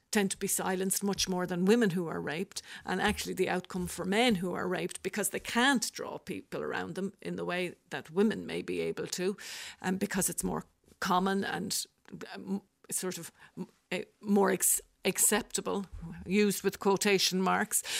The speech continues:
um, uh, is that it makes it much more difficult for men. So a huge amount of what we're talking about when we're talking about how people do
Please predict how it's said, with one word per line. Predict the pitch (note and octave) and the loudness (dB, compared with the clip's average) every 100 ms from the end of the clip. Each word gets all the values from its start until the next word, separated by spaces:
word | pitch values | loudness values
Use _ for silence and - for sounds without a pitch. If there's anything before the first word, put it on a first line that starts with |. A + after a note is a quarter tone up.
| - - | -2 0
um, | F#3 F#3+ F#3+ F3 - - - - - _ - | 2 2 2 -2 -6 -10 -12 -18 -20 _ -4
uh, | F#3+ F3+ - _ _ | -2 -2 -6 _ _
is | G3 G#3+ - | 2 2 2
that | F#3+ G3 | 2 0
it | G#3 G#3+ | 0 2
makes | G3 - | 2 2
it | F#3 | 0
much | G3 F#3+ F#3+ | 0 0 0
more | F3 | 0
difficult | F#3+ F#3+ F3 - - | 0 -2 -4 -8 -8
for | - F#3+ | -6 -4
men. | F#3+ F#3 | -2 -2
So | - | -2
a | |
huge | G3 - - D4 D#4+ C4 | -2 -2 2 4 6 4
amount | B3 G#3+ G#3 | 2 2 0
of | F#3+ | -2
what | G#3 - | -4 -4
we're | F3+ | -6
talking | - - G#3+ G#3+ - G3 | -6 0 0 0 -4 -10
about | - - E3 | -8 -8 -6
when | F#3 | -4
we're | F3+ | -2
talking | F3 - G#3 - - G3 | -2 0 0 0 -4 -10
about | - - D3+ - _ _ - | -6 -6 -6 -10 _ _ -12
how | - F#3+ F#3 | 0 2 2
people | - G#3 F#3+ E3+ D#3+ | 0 -2 -2 -2 -2
do | - G3+ G#3+ F3+ D3+ | 4 4 4 2 -6